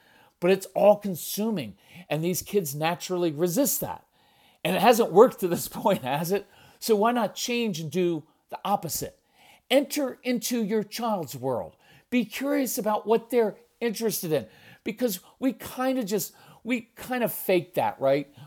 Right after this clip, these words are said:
We kinda act like it, but in the back of our head, we're like, "Hey, nice that you're interested in that. Nice with your,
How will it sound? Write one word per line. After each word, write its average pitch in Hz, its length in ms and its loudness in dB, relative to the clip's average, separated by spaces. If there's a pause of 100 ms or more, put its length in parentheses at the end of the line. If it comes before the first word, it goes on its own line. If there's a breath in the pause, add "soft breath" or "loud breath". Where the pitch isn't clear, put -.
We 185 100 -4
kinda 214 400 0
act 156 260 -2
like 175 220 4
it, 175 160 0
but 156 300 2
in 180 120 0
the 180 60 2
back 170 300 4
of 170 100 -2
our 151 80 6
head, 143 240 4
we're 135 120 2
like, 113 160 -2
"Hey, 143 200 2 (400 loud breath)
nice 196 240 2
that 208 100 -4
you're 190 120 6
interested 175 420 -2
in 127 60 -10
that. 120 240 -6 (160 loud breath)
Nice 196 260 -2
with 185 160 2
your, 170 320 6